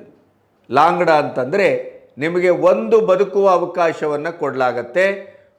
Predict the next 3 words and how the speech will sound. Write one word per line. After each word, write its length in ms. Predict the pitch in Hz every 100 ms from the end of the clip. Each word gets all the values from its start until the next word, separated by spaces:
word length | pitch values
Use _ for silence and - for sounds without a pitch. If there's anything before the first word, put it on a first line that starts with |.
| 104
ಗುಂಡು 460 | 101 175 185 185
ಹಾರಿಸಲಾಗತ್ತೆ, 1300 | 139 156 208 214 196 170 151 147 - 165 160 160 - - _
ಆದ್ರೆ 680 | 131 139 143 143 147 147 -